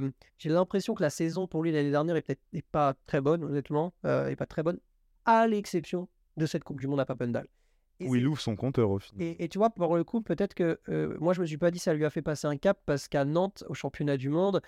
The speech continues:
Speaker 1: c'est le premier Français à sortir. Euh, il, il sort le samedi, tu vois. Euh, ouais, le sam-, ouais, en fait, il sort, euh, le premier jour, euh, quand il y avait les huitièmes. Et, hum,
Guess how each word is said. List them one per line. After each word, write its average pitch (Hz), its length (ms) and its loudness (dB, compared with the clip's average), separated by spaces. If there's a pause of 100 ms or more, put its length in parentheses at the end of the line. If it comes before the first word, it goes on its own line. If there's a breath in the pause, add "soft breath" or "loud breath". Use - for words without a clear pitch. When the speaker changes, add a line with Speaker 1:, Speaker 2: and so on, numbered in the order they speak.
(220 loud breath)
Speaker 1:
c'est - 180 -4
le 135 80 2
premier 170 340 0
Français 165 360 0
à 160 60 4
sortir. - 520 -4 (500)
Euh, 123 640 0 (200)
il, 135 180 -6 (140)
il 151 80 -4
sort 143 260 2
le 135 100 2
samedi, 143 400 0
tu - 140 -6
vois. 120 160 0 (380)
Euh, 131 640 -2
ouais, 135 160 2
le 117 80 -4
sam-, 123 280 -10 (220)
ouais, 143 160 0
en 139 80 4
fait, 170 180 0
il 151 80 -4
sort, 139 300 2
euh, 135 60 0
le 131 120 0
premier 135 380 -2
jour, 135 340 -4
euh, 131 240 -4
quand 131 100 -4
il 127 60 -2
y 127 40 -2
avait 127 180 -2
les 123 140 0
huitièmes. 120 480 -6 (540)
Et, 131 240 4
hum, 127 280 0